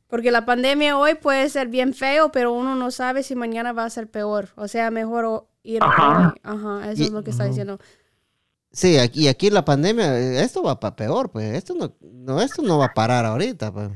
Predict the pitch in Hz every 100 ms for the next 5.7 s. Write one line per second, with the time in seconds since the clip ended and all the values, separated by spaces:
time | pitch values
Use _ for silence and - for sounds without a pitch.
0 | 107 127 156 139 143 170 220 233 247 277
1 | 302 285 285 269 262 - 277 254 262 302
2 | 302 302 262 240 226 226 254 - 254 254
3 | 262 233 196 285 311 226 220 226 226 226
4 | 247 226 233 - 165 92 220 220 247 302
5 | 320 294 240 233 226 240 262